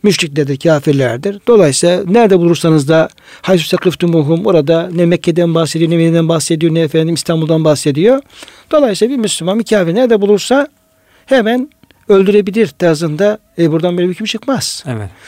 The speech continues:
Speaker 1: Veya kendi kanaatlerine göre işte bu adam şöyle şöyle yaptı, ben bunu öldürebilirim tarzında o hüküm de çıkmaz. Yani buradaki hükmün, e,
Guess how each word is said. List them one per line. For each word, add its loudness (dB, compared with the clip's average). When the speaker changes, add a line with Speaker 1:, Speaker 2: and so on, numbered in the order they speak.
Speaker 1:
Veya 4
kendi 4
kanaatlerine 0
göre 2
işte -2
bu 2
adam 0
şöyle 2
şöyle 2
yaptı, 0
ben 0
bunu -2
öldürebilirim 2
tarzında -2
o 2
hüküm 0
de 2
çıkmaz. -4
Yani 2
buradaki 2
hükmün, -2
e, 2